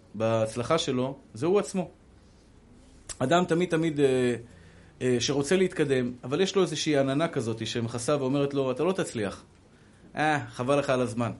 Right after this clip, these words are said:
אתה לא מספיק חכם, אתה לא מספיק מוצלח, אתה לא מספיק, לא מספיק מוכשר."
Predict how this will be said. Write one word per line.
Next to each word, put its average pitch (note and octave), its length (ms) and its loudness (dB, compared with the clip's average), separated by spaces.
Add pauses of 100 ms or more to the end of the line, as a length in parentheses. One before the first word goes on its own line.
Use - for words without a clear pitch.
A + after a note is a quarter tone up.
(600)
אתה - 140 -2
לא F3 80 2
מספיק F3 280 -4
חכם, A#2 340 -2
אתה A2+ 140 -4
לא B2+ 80 -2
מספיק C3+ 340 -4
מוצלח, A#2+ 360 -2
אתה A#2+ 100 -4
לא B2 80 -2
מספיק, C#3+ 280 -4 (300)
לא B2 200 0
מספיק D3+ 300 -4
מוכשר." C3+ 480 2